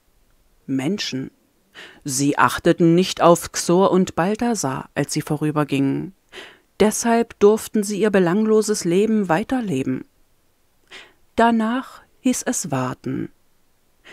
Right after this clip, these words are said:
Wieder Schritte. Diesmal eine Person, deutlich langsamer, begleitet von dem Gestank, der den Untoten vorauseilte. Der Lesser kam um die Ecke.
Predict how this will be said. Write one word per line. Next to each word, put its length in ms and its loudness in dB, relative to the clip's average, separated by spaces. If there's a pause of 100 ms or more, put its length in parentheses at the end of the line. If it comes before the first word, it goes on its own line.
(460)
Wieder 500 4
Schritte. 560 -6 (760)
Diesmal 800 6
eine 340 2
Person, 760 -6 (500)
deutlich 560 -2
langsamer, 720 -4 (880)
begleitet 600 4
von 200 0
dem 220 2
Gestank, 500 -2 (260)
der 100 2
den 200 4
Untoten 600 -2
vorauseilte. 1160 -6 (1200)
Der 220 2
Lesser 480 6
kam 380 4
um 200 4
die 180 2
Ecke. 380 -4